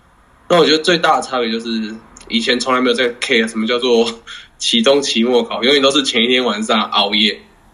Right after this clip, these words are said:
然后熬夜到快到凌晨的时候就觉得很痛苦，然后就觉得说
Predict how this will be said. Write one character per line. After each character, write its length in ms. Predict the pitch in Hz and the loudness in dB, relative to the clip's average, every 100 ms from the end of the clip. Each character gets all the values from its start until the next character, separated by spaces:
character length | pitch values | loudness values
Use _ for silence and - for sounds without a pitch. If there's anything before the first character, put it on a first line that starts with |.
| _ _ | _ _
然 140 | 123 | 2
后 60 | 156 | 2
熬 180 | - 131 | 2 2
夜 80 | 147 | 2
到 340 | 151 143 135 - - - - | 2 0 -4 -12 -20 -20 -18
快 160 | - 160 | -4 -2
到 140 | 147 | 0
凌 180 | 131 117 | -2 -4
晨 160 | 123 117 | -6 -6
的 40 | |
时 60 | 117 | -6
候 60 | |
就 100 | 117 | -6
觉 140 | 113 113 | -4 -2
得 80 | 110 | -4
很 120 | 107 | -6
痛 280 | - 110 104 | -4 -4 -6
苦， 260 | - - _ - - _ | -12 -16 _ -20 -20 _
然 80 | - | 0
后 80 | 131 | 0
就 80 | 139 | 2
觉 160 | 131 | 0
得 120 | 117 113 | 0 0
说 280 | 123 120 | 0 0